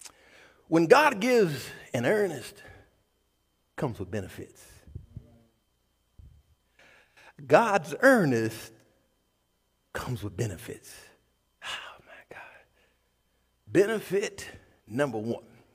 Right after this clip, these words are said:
<laughs> I remember when I started working at U P S before full-time ministry,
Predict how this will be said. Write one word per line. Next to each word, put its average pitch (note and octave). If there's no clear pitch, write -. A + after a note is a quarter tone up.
<laughs> -
I D#3
remember A#2+
when B2+
I G#2+
started G#2
working A#2+
at -
U A#2+
P A#2
S C#3
before B2
full-time A#2+
ministry, D#3